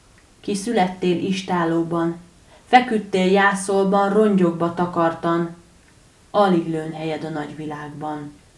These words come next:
Csillag vezérelt hozzád bölcseket, pásztorokat mezőről angyal vezetett. Ajándékot hoztak, s hódoltak előtted. S ím, csöpp csecsemő,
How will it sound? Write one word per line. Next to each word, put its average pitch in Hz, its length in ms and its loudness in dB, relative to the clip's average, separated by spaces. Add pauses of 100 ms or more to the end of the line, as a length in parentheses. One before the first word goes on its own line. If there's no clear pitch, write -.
(760)
Csillag 208 480 4
vezérelt 190 600 4
hozzád 190 520 0
bölcseket, 185 760 -2 (500)
pásztorokat 202 760 2
mezőről 196 680 4
angyal 170 480 2
vezetett. 156 720 -6 (600)
Ajándékot 185 800 2
hoztak, 180 680 -4 (340)
s - 120 -18
hódoltak 156 640 -2
előtted. 151 640 -6 (840)
S - 180 -18
ím, 196 440 -2 (580)
csöpp 190 300 -2
csecsemő, 180 760 -2